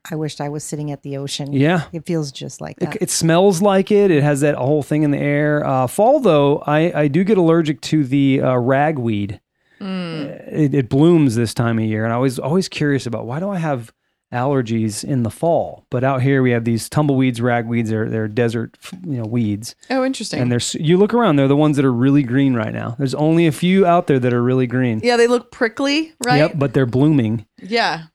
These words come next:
Speaker 2: And you'll see bees around them and everything. So there's, there's definitely pollen being released. All right, next question. Does fall evoke any types of, of feelings? We just mentioned a few. We'll go into them a little more. But for you, Stephanie, anything, anything, uh,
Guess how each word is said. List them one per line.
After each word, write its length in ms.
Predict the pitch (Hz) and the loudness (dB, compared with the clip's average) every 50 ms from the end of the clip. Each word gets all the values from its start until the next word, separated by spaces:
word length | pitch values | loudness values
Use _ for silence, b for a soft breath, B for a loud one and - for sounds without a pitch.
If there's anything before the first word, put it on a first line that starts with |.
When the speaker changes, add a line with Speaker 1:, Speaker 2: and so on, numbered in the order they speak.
| - _ | -12 _
Speaker 2:
And 100 | 147 143 | 0 0
you'll 120 | 139 139 | 2 2
see 260 | 131 - - 143 147 139 | 0 0 0 0 0 0
bees 460 | 113 101 139 135 139 143 143 120 127 | 0 0 0 2 4 2 2 2 2
around 340 | 120 117 113 113 113 113 113 | 0 0 0 0 0 0 0
them 160 | 113 110 113 | 0 -2 -2
and 80 | 113 | -2
everything. 420 | 107 110 113 113 104 107 113 113 107 | -2 -2 -4 -4 -4 -4 -4 -4 -6
So 140 | - - 117 | -6 -8 -8
there's, 220 | 110 113 113 - - _ | -6 -6 -8 -8 -12 _
there's 200 | - 120 110 - | -10 -8 -8 -6
definitely 340 | - 127 123 - - 117 107 | -6 -8 -6 -6 -6 -8 -8
pollen 560 | - - - 127 123 120 120 113 107 113 107 b b b b b b b b b _ | -10 -10 -6 -4 -2 -2 -2 -4 -6 -8 -10 b b b b b b b b b _
being 240 | 123 120 107 107 104 | -4 -2 0 0 0
released. 420 | 101 107 101 107 113 123 - - | -2 -2 -2 0 0 -2 -2 -2
All 80 | - 269 | -2 -2
right, 140 | 277 220 220 | -2 0 0
next 300 | 233 262 - - - - | 0 0 0 -2 -6 -6
question. 720 | - - - - 180 185 233 233 - - - 185 160 135 | -8 -8 -2 0 2 2 2 2 0 -2 -2 0 0 2
Does 200 | 131 147 143 - | 2 0 0 0
fall 380 | - - - 185 185 214 240 226 | -4 -4 0 2 4 4 4 2
evoke 420 | - 226 208 156 185 185 180 175 - 180 | 0 -2 0 2 2 0 0 0 -2 -2
any 220 | 175 185 196 190 | -2 0 0 -2
types 400 | - - 160 160 156 - - - | -2 -2 -2 -2 -2 -4 -4 0
of, 320 | 165 160 156 147 143 175 | 0 0 0 0 -4 -10
of 200 | - - 165 151 | -10 -10 -10 -10
feelings? 540 | - - - - - 214 226 170 123 110 104 | -10 -16 -8 -4 0 0 2 2 2 0 0
We 60 | 127 | -2
just 240 | 139 160 151 - - | -4 -4 -6 -2 -2
mentioned 320 | 135 131 135 - - 123 117 | 0 0 0 -2 -4 -6 -6
a 40 | |
few. 320 | 101 - - 113 107 123 151 | -6 -4 -4 -4 -2 -2 -2
We'll 120 | 160 131 | -4 -6
go 180 | 113 113 113 113 | -4 -4 -2 -2
into 120 | 113 110 | -2 -2
them 60 | 107 | -2
a 40 | 107 | -4
little 160 | 107 107 107 | -4 -4 -4
more. 240 | 107 104 104 107 131 | -4 -4 -4 -4 -4
But 180 | 147 143 - - b b b b b _ | -6 -6 -10 -10 b b b b b _
for 80 | - | 0
you, 120 | 147 175 180 | 2 2 2
Stephanie, 380 | - - 202 196 208 208 180 | 2 2 2 2 2 2 4
anything, 320 | 185 190 196 208 214 214 165 | 4 4 4 2 2 0 0
anything, 480 | 175 175 170 - 190 190 190 190 185 | 0 0 0 0 0 0 0 2 2
uh, 300 | 180 180 180 180 180 170 | 2 2 2 0 0 -2